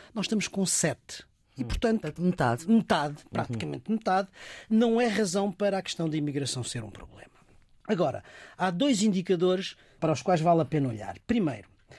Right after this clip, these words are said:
Speaker 1: vinte por cento dessa população imigrante vive em habitações so-, sobrelotadas. Vinte por cento. Enquanto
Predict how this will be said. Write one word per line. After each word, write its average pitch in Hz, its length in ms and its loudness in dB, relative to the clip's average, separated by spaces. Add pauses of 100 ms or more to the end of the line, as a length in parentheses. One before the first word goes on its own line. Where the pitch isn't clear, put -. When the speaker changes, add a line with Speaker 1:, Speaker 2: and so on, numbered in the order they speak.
(200)
Speaker 1:
vinte 254 500 0
por - 160 -18
cento - 640 -6 (100)
dessa 143 840 -2
população 139 680 -4
imigrante 175 760 0 (480)
vive 220 760 4
em 214 500 2
habitações 180 600 2
so-, 220 260 -4
sobrelotadas. - 880 -4 (300)
Vinte 175 380 2
por - 120 -2
cento. - 440 -4 (680)
Enquanto 190 720 2